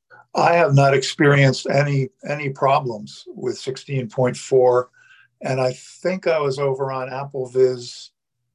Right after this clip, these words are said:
I know I was over on AppleVis, which is a, a, a website for blind voiceover users. Um, and I don't think there were a lot of bugs or problems that were identified with the sixteen point four.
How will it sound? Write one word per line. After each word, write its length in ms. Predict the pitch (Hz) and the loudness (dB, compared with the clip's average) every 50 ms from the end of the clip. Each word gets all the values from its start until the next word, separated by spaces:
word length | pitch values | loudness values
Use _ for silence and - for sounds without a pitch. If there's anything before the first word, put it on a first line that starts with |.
| _ _ _ _ - | _ _ _ _ -10
I 100 | 135 127 | -8 -4
know 180 | 131 143 151 151 | -2 0 0 0
I 120 | 139 123 | 0 -2
was 180 | 113 117 113 123 | -2 -6 -8 -8
over 240 | 117 120 117 117 | -10 -10 -10 -10
on 160 | 110 110 110 107 | -12 -12 -10 -8
AppleVis, 680 | 113 120 127 - 131 117 107 113 110 104 - - 180 | -8 -8 -8 -8 -8 -8 -6 -6 -6 -6 -8 -8 -6
which 220 | 151 120 107 - | -4 -4 0 2
is 160 | 135 120 104 | 0 2 2
a, 220 | 127 120 113 113 113 | 2 0 2 2 0
a, 180 | 113 113 127 135 | 2 2 0 0
a 180 | - - 127 113 | 0 -2 0 2
website 640 | 117 123 127 127 131 - - 143 131 127 131 131 - | 4 4 4 2 2 -2 0 0 2 2 0 -2 -6
for 320 | - - - 123 117 110 | -10 -6 -4 -4 -4 -4
blind 580 | 101 110 120 120 120 123 123 123 123 120 110 - - _ - | -4 -4 -4 -2 -2 -2 -4 -6 -10 -12 -16 -20 -20 _ -2
voiceover 560 | 127 123 123 120 - 135 127 123 123 131 131 | 0 0 0 2 2 2 0 2 2 -2 -2
users. 640 | 127 123 131 127 123 127 131 131 127 123 - - - _ _ _ _ _ _ _ _ _ _ _ _ - | -2 -4 -4 -4 -4 -2 -2 -2 -2 -2 -6 -14 -20 _ _ _ _ _ _ _ _ _ _ _ _ -10
Um, 380 | 127 120 120 117 117 117 120 - _ _ - - _ _ _ _ - | -8 -6 -6 -8 -8 -10 -12 -16 _ _ -20 -20 _ _ _ _ 0
and 160 | 143 139 135 | 2 4 4
I 80 | 135 135 | 4 4
don't 220 | 147 156 160 156 | 2 2 0 -2
think 260 | - - 151 143 139 - | -6 -8 -10 -10 -10 -4
there 140 | 147 135 | -2 0
were 200 | 131 127 123 123 120 | 2 2 2 2 0
a 40 | 120 | 0
lot 300 | 120 123 120 123 123 120 | 0 0 0 0 -2 -4
of 120 | 104 104 | -4 -4
bugs 640 | 104 127 127 127 123 120 120 117 - - - - - _ _ _ | -2 0 2 2 0 0 -6 -14 -20 -20 -20 -20 -20 _ _ _
or 220 | - 127 120 117 107 | -16 -14 -12 -12 -12
problems 500 | - - 127 123 123 123 117 110 110 - | -8 -4 -4 -2 -2 -4 -6 -10 -12 -12
that 120 | - 131 - | -12 -10 -8
were 180 | - - 110 | -8 -8 -8
identified 720 | 110 113 107 - 123 113 110 104 - - 117 120 117 117 | -8 -8 -8 -8 -8 -8 -8 -8 -8 -6 -6 -4 -4 -4
with 200 | 113 113 107 - | -4 -6 -4 -2
the 100 | - 120 | -4 -4
sixteen 580 | - - - 120 - - - - 123 123 113 107 | -2 -2 -4 -4 -4 -6 -4 -2 -2 -2 -2 -4
point 320 | - - 120 117 117 - | -2 -2 0 0 0 -2
four. 520 | - - - - 131 117 113 107 101 - | -6 -6 -2 0 0 0 0 0 -4 -6